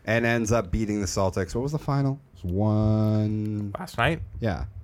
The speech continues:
Speaker 1: It wasn't close, though. We all know it wasn't close. Golden State came out and did their thing. Despite Tatum dropping twenty-one points in the first half, Golden State went into the half with the lead. I'll be honest, when Tatum dropped twenty-one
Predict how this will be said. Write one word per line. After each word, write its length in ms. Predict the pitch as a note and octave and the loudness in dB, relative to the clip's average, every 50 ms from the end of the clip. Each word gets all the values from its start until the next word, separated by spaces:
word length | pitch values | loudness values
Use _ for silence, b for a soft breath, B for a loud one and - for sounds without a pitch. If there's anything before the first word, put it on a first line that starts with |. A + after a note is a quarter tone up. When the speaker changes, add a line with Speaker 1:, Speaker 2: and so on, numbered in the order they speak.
| - - - - - - - - _ _ - - - | -14 -14 -16 -16 -20 -20 -20 -20 _ _ -14 0 2
Speaker 1:
It 60 | D#3+ | 6
wasn't 300 | F3+ G3+ F#3+ D#3+ C#3+ G#2 F2+ | 6 8 6 6 4 2 0
close, 220 | - - - G2+ | -2 -6 -6 0
though. 160 | G#2+ A2+ A2+ | 0 2 4
We 180 | B2+ D#3+ F#3 F#3+ | 6 6 6 8
all 160 | E3 E3 D3 | 6 6 6
know 160 | C3 A#2+ A#2 | 4 2 2
it 60 | A2 | 2
wasn't 320 | F#2+ G#2 G#2+ G#2 A#2+ A2 G2+ | 2 0 0 0 -2 -6 -6
close. 300 | - A#2 G#2+ G#2+ G2 - | -2 0 0 0 0 0
Golden 280 | - C3+ C#3+ C#3+ C#3+ | 0 0 2 0 -2
State 240 | A#2+ - C3+ C3 A#2 | -2 0 0 0 2
came 200 | - C3 A#2+ A2+ A#2 | 4 2 4 6 6
out 120 | A2+ A2 | 4 4
and 60 | G#2+ G2 | 4 4
did 140 | A2 A2 G2 | 2 2 4
their 140 | G#2 G2+ F#2 | 2 2 2
thing. 300 | - - A2 G#2 G2 - B B B B B | 2 0 0 0 -2 -4 B B B B B
Despite 380 | - B2+ - - C#3 C#3 C#3 | -6 -4 0 2 2 2 2
Tatum 320 | - C#3+ C3 B2 B2 A#2 G#2 | 0 0 0 2 0 0 2
dropping 320 | A#2+ A#2+ A2 - A#2+ G2+ | 2 2 2 2 0 -2
twenty-one 400 | - - B2+ A#2+ A#2+ A#2+ A2+ G#2+ | 0 -2 0 0 2 0 0 2
points 320 | G2+ A#2+ A#2 A2 G#2+ - - | 2 2 0 0 -2 -4 -4
in 220 | - A#2+ A#2+ A#2 | -4 -2 0 0
the 60 | A2 | -2
first 380 | - - A2+ A2 G#2 F#2+ - - | -2 0 0 0 0 0 -4 -4
half, 300 | - A2+ A2 G2+ - - | -4 -2 -2 -2 -2 -2
Golden 260 | A#2 A2 A2 A2 G#2 | -2 -2 -2 -4 -6
State 200 | F2 - A2+ G#2 | -4 -2 -2 -2
went 160 | F2 G2 G2+ G2+ | -2 -2 -2 -2
into 100 | F#2+ F2+ | -2 -4
the 60 | E2+ | -4
half 260 | E2+ G#2 G2+ F#2+ - | -2 -2 -2 -2 -2
with 140 | - - - | -4 -8 -8
the 120 | - D#2+ E2+ | -6 -8 -6
lead. 460 | - F2 G#2 A#2+ B2 B2+ B2+ A#2 A#2 B B B B B | -4 0 2 2 4 4 4 2 0 B B B B B
I'll 80 | - C3+ | -2 2
be 160 | C3+ C#3 C3+ | 4 4 4
honest, 320 | C3 C3 C3 A#2+ G#2+ - B2 | 4 2 2 0 -2 -2 -2
when 120 | A#2+ A#2 | -2 0
Tatum 320 | - D3 D#3 F#3+ G#3 G3 | 0 0 0 2 0 0
dropped 280 | D3+ C3+ C3+ B2+ B2+ - | 0 0 0 -2 -2 -4
twenty-one 680 | - B2 A#2 A#2 A2 G#2 G2+ F#2+ G2 G#2 A2+ A#2 A#2 | -6 -4 -2 0 0 0 2 2 2 2 0 -2 -4